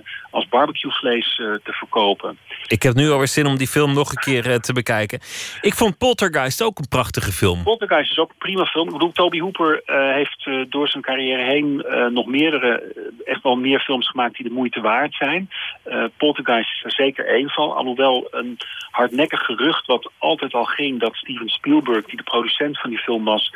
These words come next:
Speaker 1: eigenlijk een stevige vinger in de pap had bij de regie. Eh, onlangs, eh, bevestigd is door een, ehm, ik denk dat het een geluidsman of een production designer was... die op die film werkte. Eh, ik las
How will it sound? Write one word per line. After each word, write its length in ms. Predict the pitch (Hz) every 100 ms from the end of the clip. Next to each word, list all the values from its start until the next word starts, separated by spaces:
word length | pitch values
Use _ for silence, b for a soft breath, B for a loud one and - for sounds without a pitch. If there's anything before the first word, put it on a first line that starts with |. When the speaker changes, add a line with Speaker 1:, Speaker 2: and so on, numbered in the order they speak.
| B B
Speaker 1:
eigenlijk 320 | 120 127 131
een 60 | 110
stevige 400 | - 147 143 -
vinger 240 | - 139 117
in 60 |
de 60 | 110
pap 180 | - 117
had 160 | 123 113
bij 140 | 117
de 60 | 113
regie. 460 | 110 104 - 156 160 B B B -
Eh, 180 | 120 -
onlangs, 580 | 151 135 120 113 - - -
eh, 500 | 120 117 117 - -
bevestigd 640 | - - 143 139 - - -
is 260 | 139 - -
door 320 | 120 117 113
een, 300 | 117 110 110
ehm, 220 | 107 104 104 - B B -
ik 80 | 113
denk 120 | 123
dat 120 | 104
het 100 | 98
een 60 | -
geluidsman 760 | - 107 123 131 - 127 123
of 140 | 117 117
een 60 |
production 480 | 107 101 135 - 139
designer 440 | 123 120 117 117
was... 200 | 107 107 -
die 80 | 135
op 100 | -
die 80 | -
film 260 | 113 110
werkte. 460 | 104 104 107 - 113 B B B -
Eh, 140 | 117
ik 120 | - -
las 240 | 120 -